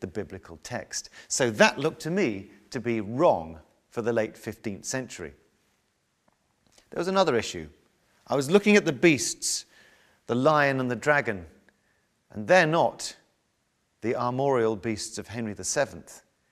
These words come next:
which is a dragon and a greyhound. The lion and the dragon only came in Henry the eighth's reign. So I thought this must be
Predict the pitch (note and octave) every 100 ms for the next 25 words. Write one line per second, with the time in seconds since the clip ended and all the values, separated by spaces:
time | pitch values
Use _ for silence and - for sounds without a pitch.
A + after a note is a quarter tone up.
0 | _ _ F#2+ - G#2+ C3+ C3+ A#2+ A2 G2+
1 | G#2+ G#2 - B2 B2 G2 F2 D#2+ E2 -
2 | G#2 B2 F3 E3 B2 G#2+ F#2 G#2 G2+ G2+
3 | - - - - A#2 D3+ D3+ A2+ A2+ A2
4 | G#2+ F#2 A#2+ A2 G2+ G#2+ B2 A2+ - G#2
5 | A#2 G#2+ E2 - _ _ _ _ _ _
6 | - - E3 F#3+ C3 A#2+ A#2+ C3+ C#3 -
7 | A#2 F2+